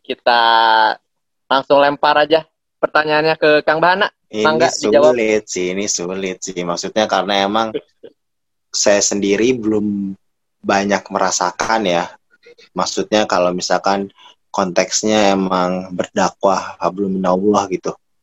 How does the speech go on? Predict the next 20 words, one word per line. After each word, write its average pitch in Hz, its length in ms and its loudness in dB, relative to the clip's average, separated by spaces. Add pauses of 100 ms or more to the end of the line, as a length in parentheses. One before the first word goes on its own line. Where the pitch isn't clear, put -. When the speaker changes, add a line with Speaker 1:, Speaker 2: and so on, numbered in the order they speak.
(600)
Speaker 2:
Tapi 139 560 6
coba 123 400 4
saya 113 160 2
kerucutkan 117 640 0
ke 110 240 2
pengalaman 95 480 0
aja 95 240 2
deh 98 240 4
ya, - 20 2 (220)
cerita 90 320 0
lagi 90 320 0
aja 98 320 2
gitu 85 240 0
yang 85 80 0
pernah 87 320 -2
saya 80 240 2
alami 85 480 0
gitu. - 160 -14 (960)
Rintangan-rintangan 92 1120 -2
ya. 82 160 -10